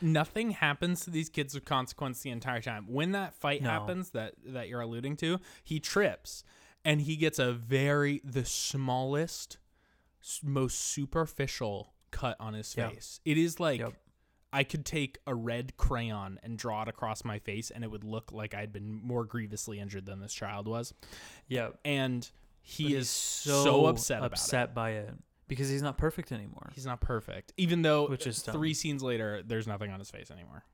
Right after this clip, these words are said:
Speaker 2: Well, yeah, because it was such an insignificant scratch that after a few hours it was gone.
Speaker 1: But he
Speaker 2: Um,
Speaker 1: holds this vindictive,
Speaker 2: but he holds,
Speaker 1: vindictive,
Speaker 2: yeah.
Speaker 1: petty thing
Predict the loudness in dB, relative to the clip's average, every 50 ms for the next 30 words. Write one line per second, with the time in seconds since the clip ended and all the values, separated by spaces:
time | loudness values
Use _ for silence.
0 | _ _ _ -20 -20 _ _ _ _ _ _ _ _ _ _ -2 0 0 0 0
1 | -2 -4 -6 -8 -8 -10 -14 -16 _ _ _ _ _ 0 2 4 4 4 4 4
2 | 2 2 4 4 4 4 2 0 0 0 -2 -4 -6 -6 -8 -10 -10 -14 -14 -12
3 | -10 -6 -2 -2 -2 -2 -4 -6 -10 -12 -8 -4 -2 -2 -2 -2 -4 -4 -2 0
4 | 2 2 2 0 0 0 0 0 0 0 0 2 4 4 6 6 4 4 2 0
5 | -2 -4 -4 -2 -2 -2 0 0 -2 -4 -6 -8 -12 -20 -14 -10 -4 0 2 2
6 | 4 4 2 4 4 4 4 4 2 0 -2 -2 -2 -2 -4 -6 -6 -8 -8 -8
7 | -8 -6 -4 -4 -6 -6 -6 -8 -8 -8 -8 -12 -16 -20 -20 _ _ _ -4 -4
8 | -4 -6 -6 -4 -2 -2 0 0 -2 -2 -2 -4 -4 -4 -6 -10 -14 -16 -12 -8
9 | -6 -6 -4 -4 -4 -6 -6 -8 -10 _ -20 -20 -12 -8 -6 -6 -4 -4 -6 -6
10 | -8